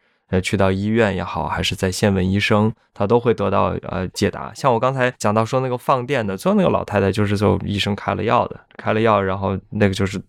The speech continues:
对症的，那你其实是在过程中通过科普和不断的沟通最后带来的。还有一部分呢，是我觉得像我们现在也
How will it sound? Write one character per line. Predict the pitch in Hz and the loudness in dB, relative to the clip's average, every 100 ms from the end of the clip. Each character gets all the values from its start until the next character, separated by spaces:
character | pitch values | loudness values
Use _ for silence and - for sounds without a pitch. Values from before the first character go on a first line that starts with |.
| _ | _
对 | 113 101 | 0 2
症 | 127 113 | 2 0
的， | - 50 | -2 -6
那 | 101 | -2
你 | 95 87 | -2 -2
其 | - | -4
实 | 101 | -2
是 | 104 | -2
在 | 117 107 | -4 -2
过 | 110 | 0
程 | 101 101 | 0 -2
中 | 98 107 110 _ _ - | -2 -4 -4 _ _ -6
通 | 123 135 | -2 2
过 | 127 | 2
科 | 104 - 110 | 0 -2 -2
普 | - 87 | 0 -2
和 | 78 95 | 0 -4
不 | 90 | -4
断 | - 135 | -2 0
的 | 113 | 0
沟 | - 92 | -4 -6
通 | 90 92 95 | -2 -4 -4
最 | 92 | -6
后 | 92 | -4
带 | 101 92 | -4 -4
来 | - | -6
的。 | - - _ _ _ | -14 -18 _ _ _
还 | - - | -6 0
有 | 214 | 0
一 | 190 | 0
部 | 139 135 | -6 -4
分 | 127 113 | -2 0
呢， | 107 | 0
是 | - | 0
我 | 113 85 | -2 0
觉 | 92 | -2
得 | 101 117 113 _ _ _ | 2 2 0 _ _ _
像 | - 131 | -2 0
我 | 98 | 0
们 | |
现 | - 143 | -4 0
在 | 185 | 2
也 | 131 | 2